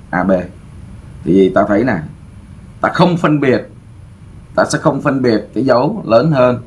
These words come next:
nhỏ hơn hay hoặc bằng ở đây. Có dấu bằng cũng được, không có dấu bằng cũng được ở một cạnh hoặc, hoặc ở hai cạnh thì nó cũng bằng nhau. Tại vì ta đã biết xác suất tại một điểm của biên ngẫu nhiên liên tục là bằng không. Cho nên ở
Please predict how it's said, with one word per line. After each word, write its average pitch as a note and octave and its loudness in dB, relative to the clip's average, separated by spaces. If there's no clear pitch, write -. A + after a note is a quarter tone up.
nhỏ F2 0
hơn A#2+ 2
hay A2+ -4
hoặc - -6
bằng F2 -2
ở F2+ -6
đây. G2+ -2
Có C3 2
dấu D#3 4
bằng A#2 0
cũng B2+ -10
được, A#2+ -2
không C3+ -2
có C3 2
dấu C#3 -2
bằng A#2 0
cũng B2+ -8
được A#2 -4
ở D#2+ -2
một F#2+ -4
cạnh G#2 2
hoặc, G#2+ -8
hoặc F#2+ -2
ở D#2 -2
hai G2+ -2
cạnh F#2 0
thì A2+ 0
nó E2 -2
cũng E2 -6
bằng - -10
nhau. D2 -12
Tại F#2 0
vì A2 4
ta A2+ 2
đã C3+ 2
biết D#3+ -2
xác - -6
suất D#3+ 2
tại F#2+ 0
một G#2 -4
điểm G#2+ 0
của F#2+ -4
biên A#2 0
ngẫu C3+ 0
nhiên B2+ 2
liên A#2+ 2
tục G2+ -2
là E2+ -2
bằng F2 -4
không. G#2 0
Cho G#2 2
nên A2+ 0
ở E2+ 0